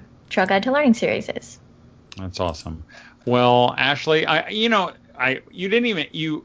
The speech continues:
Speaker 2: failed to mention, 'cause I heard a kid in the background. <laughs> You have a
Speaker 1: <laughs>
Speaker 2: kid in the background. At least you do in your picture. Uh, <laughs> who, uh, you have a son, it looks like?
Speaker 1: Yes, um, we do. We have a little boy named Lincoln,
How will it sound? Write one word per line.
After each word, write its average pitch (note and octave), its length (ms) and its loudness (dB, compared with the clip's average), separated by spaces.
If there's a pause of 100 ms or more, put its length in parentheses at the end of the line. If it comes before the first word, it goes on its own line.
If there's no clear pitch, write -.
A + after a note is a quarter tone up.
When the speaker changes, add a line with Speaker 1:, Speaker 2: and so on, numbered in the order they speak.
(140)
Speaker 2:
failed A#3+ 340 4
to - 140 0
mention, E3+ 540 0
'cause C#3+ 180 -8
I C3+ 140 2
heard E3 180 2
a C#3 80 0
kid E3+ 440 -4
in B2+ 140 -4
the A2+ 100 -6
background. A#2 680 -4 (140)
<laughs> - 140 -8
You B3+ 180 4
have F#3 240 4
a F3+ 100 -4
Speaker 1:
<laughs> - 120 -16
Speaker 2:
kid F#3+ 180 -6
in F3 140 -16
the - 80 -20
background. C3 640 -6 (380)
At A#2 120 -8
least D3 240 -8
you B2 60 -16
do B2+ 160 -4
in A#2+ 120 -4
your F2+ 100 -6
picture. E2+ 580 -6
Uh, G#2 600 0
<laughs> - 20 -2
who, D3 240 -2 (520)
uh, A2 260 -2
you B2 200 -2
have C3 240 0
a B2+ 240 2
son, C#3 380 -2
it F3+ 100 -6
looks F3 220 -6
like? G3+ 260 -6 (680)
Speaker 1:
Yes, A#3+ 360 2 (280)
um, A3 400 -2
we A#3 140 -6
do. A#3 260 -4
We G#3 140 -4
have G#3 480 0
a G#3+ 80 0
little G#3 180 -4
boy G#3 220 0
named A#3+ 240 4
Lincoln, A3+ 540 4